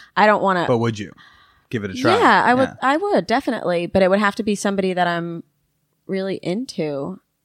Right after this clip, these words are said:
Speaker 1: Um, and I found that a lot of the girls that hit on me, I'm into the fact that they're hitting on me, but I'm not into them.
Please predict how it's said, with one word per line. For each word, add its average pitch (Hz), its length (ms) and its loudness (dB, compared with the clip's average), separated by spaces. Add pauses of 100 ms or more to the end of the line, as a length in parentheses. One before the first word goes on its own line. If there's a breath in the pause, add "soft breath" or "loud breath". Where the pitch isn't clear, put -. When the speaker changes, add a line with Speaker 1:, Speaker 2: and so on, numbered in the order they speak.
Speaker 1:
Um, 160 640 -6 (880)
and 175 120 0
I 160 100 2
found 185 340 0
that 165 240 0 (120)
a - 140 -6
lot 175 160 2
of 180 80 0
the 175 60 -2
girls 170 300 -2
that 165 160 -2
hit 175 160 -2
on 165 200 -2
me, 156 460 -4 (760)
I'm 214 220 4
into 196 400 0
the 170 80 -6
fact 175 240 -2
that 160 100 -4
they're 165 120 -2
hitting 196 280 0
on 139 220 -4
me, 143 200 -6
but 175 160 0
I'm 170 100 0
not 156 180 -4
into 160 280 -4
them. 131 360 -10